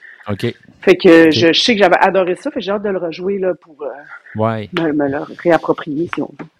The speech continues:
Speaker 1: Ouais. Il est quand même, non, moi, j'avais joué, il me semble que c'était, c'était à Frélie, j'avais joué à... on avait joué à quatre, si je me souviens bien.
Speaker 2: Ça se peut,
Speaker 1: C'est
Speaker 2: c'était
Speaker 1: quand
Speaker 2: peut-être
Speaker 1: même
Speaker 2: même avec moi.
Speaker 1: assez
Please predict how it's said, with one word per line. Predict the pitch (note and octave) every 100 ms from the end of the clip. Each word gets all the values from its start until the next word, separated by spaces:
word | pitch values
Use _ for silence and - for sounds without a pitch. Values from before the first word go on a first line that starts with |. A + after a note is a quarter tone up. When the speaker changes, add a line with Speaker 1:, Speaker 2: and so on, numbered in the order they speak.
| - _ _ A2+
Speaker 1:
Ouais. | A2 A2+ A2+ _ -
Il | G#2+
est | G#2+
quand | B2+ C#3
même, | E3
non, | C3
moi, | B2
j'avais | G3 D3 B2
joué, | G#2+ A#2 C#3+ D3+ D3 - G2+
il |
me | -
semble | A3+
que | -
c'était, | G2+ E2+
c'était | - F#2+
à | F2+
Frélie, | - F#2+ C3
j'avais | A#2 G2
joué | F#2+ G#2 B2
à... | G2
on | F#2+
avait | G2 G2+
joué | B2 B2+
à |
quatre, | - - C3+ -
si | -
je | A#2
me | G#2+
souviens | - A#2+ A2
bien. | F#2 G2
Speaker 2:
Ça | C#3
se | -
peut, | D#3+
Speaker 1:
C'est |
Speaker 2:
c'était | -
Speaker 1:
quand | D#3+
Speaker 2:
peut-être | A#3
Speaker 1:
même | A3
Speaker 2:
même | A3+
avec | F#3+
moi. | G3+
Speaker 1:
assez | E4 -